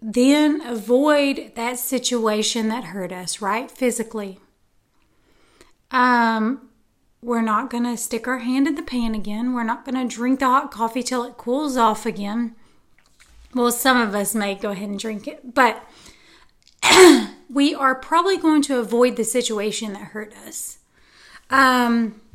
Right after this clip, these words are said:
you know, at forty-three years old, you get to a point where you think, "Oh my gosh, I've learned all the ticks and trick, sh-, my, all my ticks, you know, everything that makes me go round." But, <clears throat> you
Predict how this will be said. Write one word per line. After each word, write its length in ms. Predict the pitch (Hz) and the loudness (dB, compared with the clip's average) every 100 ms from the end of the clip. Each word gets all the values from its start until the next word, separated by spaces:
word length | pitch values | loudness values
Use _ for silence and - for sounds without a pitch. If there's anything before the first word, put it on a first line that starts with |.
| - - - - - - - - - - - | -18 -18 -18 -20 -20 -20 -20 -20 -20 -20 -4
you 100 | 269 | 2
know, 140 | 269 | 2
at 180 | 269 269 | 2 -2
forty-three 500 | 294 330 320 320 285 | -2 -2 -2 -2 0
years 240 | 254 226 | 0 0
old, 380 | 226 220 214 208 | 2 2 0 -2
you 420 | 269 247 240 233 | -6 -6 -4 -4
get 280 | 226 269 311 | -4 -4 -4
to 120 | 262 | -4
a 40 | 254 | -4
point 340 | 247 254 240 | -2 -2 -2
where 100 | 226 | -2
you 160 | 226 220 | -2 -2
think, 340 | 233 220 247 - | -4 -6 -8 -4
"Oh 140 | 294 | 0
my 220 | 294 269 233 | 4 4 4
gosh, 400 | 240 247 233 233 | 4 4 4 0
I've 180 | 202 | -4
learned 340 | 233 262 285 285 | -2 0 2 0
all 260 | - 247 | 0 -2
the 100 | 240 | -2
ticks 400 | 226 262 294 - | -4 -4 -6 -6
and 340 | 254 226 214 - | -4 -4 -6 -10
trick, 280 | - 285 - _ _ _ _ _ _ | -10 -10 -12 _ _ _ _ _ _
sh-, 200 | - - - - | -6 -4 -6 -4
my, 220 | 262 269 | -2 0
all 200 | 294 294 | 4 6
my 160 | 285 262 | 8 6
ticks, 500 | - 208 - - 247 | 2 -2 -4 -6 0
you 120 | 233 | 2
know, 280 | 226 233 226 | 2 2 2
everything 440 | 247 254 262 247 | 2 2 2 0
that 160 | 226 208 | -2 -4
makes 280 | 214 214 | -6 -6
me 100 | 233 | -6
go 140 | 220 214 | -2 -2
round." 400 | 208 175 175 190 - - - - - - | -4 -8 -12 -16 -20 -20 -20 -20 -20 -20
But, 520 | 226 254 254 269 - - _ _ | 0 4 6 6 4 -6 _ _
<clears throat> 240 | _ _ - | _ _ 4
you 560 | 359 359 311 277 330 | 10 12 12 12 6